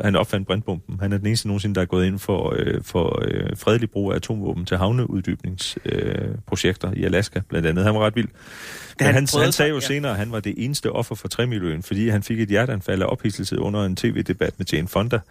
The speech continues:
Speaker 2: <laughs>
Speaker 1: øh, Teller der. Nå, men det var Tjernobyl, vi, vi kom fra.
Speaker 2: Nå, men det er kun, det er jo bare,
Speaker 1: Ja.
Speaker 2: det er bare fordi, atomkraft, damn, det kunne have været en god idé. At det var en god
Speaker 1: Mm.
Speaker 2: idé. Det er en god idé.
Speaker 1: Mm.
Speaker 2: Men at, at det virkelig blev sat tilbage, og,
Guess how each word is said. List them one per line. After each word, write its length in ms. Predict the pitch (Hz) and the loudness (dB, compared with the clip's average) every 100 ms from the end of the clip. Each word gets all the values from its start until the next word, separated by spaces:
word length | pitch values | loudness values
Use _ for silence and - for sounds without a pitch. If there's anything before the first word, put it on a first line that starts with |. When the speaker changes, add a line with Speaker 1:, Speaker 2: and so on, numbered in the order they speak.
| 262 - | -10 -6
Speaker 2:
<laughs> 260 | 262 - | -8 -2
Speaker 1:
øh, 140 | 170 - | -2 2
Teller 300 | - 107 113 | 2 2 2
der. 160 | 80 - | 0 0
Nå, 120 | 104 - - - | 0 -2 -10 -2
men 80 | 123 | 4
det 60 | 151 | 4
var 60 | |
Tjernobyl, 420 | 143 131 143 131 92 - - | 4 0 0 -4 -8 -14 -6
vi, 160 | 104 101 | -2 0
vi 140 | 110 | -2
kom 220 | 104 110 | -4 -4
fra. 180 | 104 95 - - | -2 -4 -6 -2
Speaker 2:
Nå, 100 | 247 | -2
men 60 | 226 | 0
det 60 | |
er 40 | 208 | 0
kun, 200 | 233 220 | 0 -2
det 80 | 190 | -4
er 40 | |
jo 60 | 208 | -4
bare, 200 | 196 202 196 | 0 0 0
Speaker 1:
Ja. 100 | 104 - - - - _ _ 131 | -6 -8 -20 -20 -20 _ _ -10
Speaker 2:
det 80 | 196 | -4
er 60 | |
bare 120 | 208 196 | -2 -4
fordi, 200 | 208 196 - | -4 -8 -6
atomkraft, 480 | 165 202 185 160 - - _ _ _ - - | -6 -2 -2 -4 -12 -20 _ _ _ -10 0
damn, 200 | 185 180 | 2 2
det 140 | 165 | 0
kunne 100 | 156 | 0
have 80 | 139 | 0
været 100 | 139 | 0
en 60 | 135 | -2
god 200 | 135 123 | -4 -4
idé. 180 | - - | -6 -8
At 140 | - 143 | -4 0
det 100 | 156 | 2
var 100 | 208 | 2
en 60 | 214 | 0
god 180 | 139 | 0
Speaker 1:
Mm. 60 | 131 | 0
Speaker 2:
idé. 160 | - - - | -2 -12 -4
Det 80 | 160 | 0
er 80 | 190 | 0
en 100 | 214 | 0
god 200 | 151 107 | -4 -6
idé. 180 | - 107 | -8 -6
Speaker 1:
Mm. 100 | 131 - | -8 -4
Speaker 2:
Men 240 | 143 139 | -2 0
at, 220 | 135 131 - | -2 -4 -8
at 160 | 139 | -8
det 360 | 143 127 139 147 | -6 -8 -8 -2
virkelig 340 | 156 156 156 | -2 -2 -6
blev 120 | 147 131 | -8 -6
sat 200 | 135 127 | -4 -6
tilbage, 500 | - 123 120 123 - | -6 -4 -2 -4 -4
og, 220 | 120 | -4